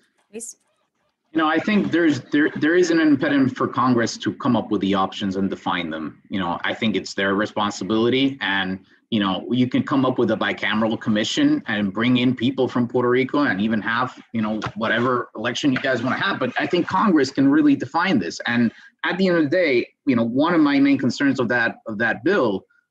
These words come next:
Speaker 2: um, is the fact that after going through everything about the congressional delegation and the options and whatnot,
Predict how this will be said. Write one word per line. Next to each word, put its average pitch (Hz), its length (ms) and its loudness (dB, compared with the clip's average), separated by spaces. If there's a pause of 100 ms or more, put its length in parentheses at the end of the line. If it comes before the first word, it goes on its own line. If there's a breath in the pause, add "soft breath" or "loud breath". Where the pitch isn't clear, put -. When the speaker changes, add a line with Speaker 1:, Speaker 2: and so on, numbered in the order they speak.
(120)
Speaker 2:
um, 107 400 2
is 135 160 2
the 131 100 0
fact 131 320 -4
that 120 340 -4
after 143 240 -2
going 143 280 2
through 139 220 2
everything 135 540 0
about 98 400 -4
the 107 240 -2
congressional 135 840 0
delegation 139 840 0
and 127 200 -2
the 117 100 0
options 127 340 0
and 123 100 0
whatnot, 180 380 0